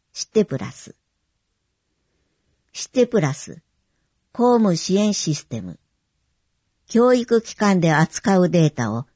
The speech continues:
電子化して集約するツールのこと。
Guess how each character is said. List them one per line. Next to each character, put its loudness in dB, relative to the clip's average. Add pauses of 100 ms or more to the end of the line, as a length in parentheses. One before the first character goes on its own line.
電 2
子 -4
化 0
し -10
て -2 (360)
集 2
約 2
す 0
る -2
ツ 0
ー 4
ル 4
の 2
こ -10
と。 -12